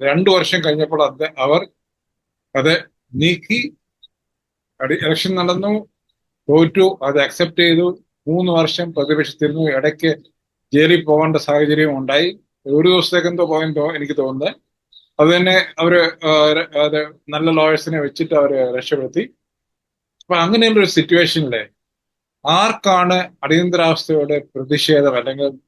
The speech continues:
അടിയന്തരാവസ്ഥയെ, ഏ, ശരിക്കും ഉപരോധിച്ചത്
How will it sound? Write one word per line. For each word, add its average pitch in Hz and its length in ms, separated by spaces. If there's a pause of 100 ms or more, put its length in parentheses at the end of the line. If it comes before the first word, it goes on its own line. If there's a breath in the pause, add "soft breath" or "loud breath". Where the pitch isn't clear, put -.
(160)
അടിയന്തരാവസ്ഥയെ, 139 960 (840)
ഏ, 127 300 (180)
ശരിക്കും 156 500
ഉപരോധിച്ചത് 160 800